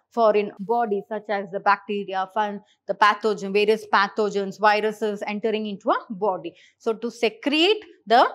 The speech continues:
relevant antibodies to that particular pathogen, also the thymus gland secretion,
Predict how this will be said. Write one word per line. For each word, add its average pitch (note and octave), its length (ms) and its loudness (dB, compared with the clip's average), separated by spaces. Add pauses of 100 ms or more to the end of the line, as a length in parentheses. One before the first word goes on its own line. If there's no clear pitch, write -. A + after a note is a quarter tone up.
(160)
relevant B3 520 4
antibodies G#3+ 800 0
to G3+ 120 -8
that G3+ 240 -2
particular G3+ 600 -2
pathogen, G3+ 580 -2
also G3 400 -4
the C4+ 180 0
thymus G3+ 540 -8
gland G#3 300 0 (320)
secretion, G#3 720 0